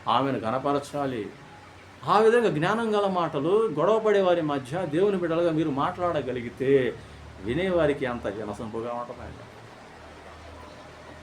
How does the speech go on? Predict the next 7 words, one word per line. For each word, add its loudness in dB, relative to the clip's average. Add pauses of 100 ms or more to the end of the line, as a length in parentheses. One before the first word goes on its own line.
(180)
జ్ఞానం 0
యొక్క -4
సువాసన 0
అంటే -10
ఇదే. -8 (1000)
అటు 6
కాకుండా, 6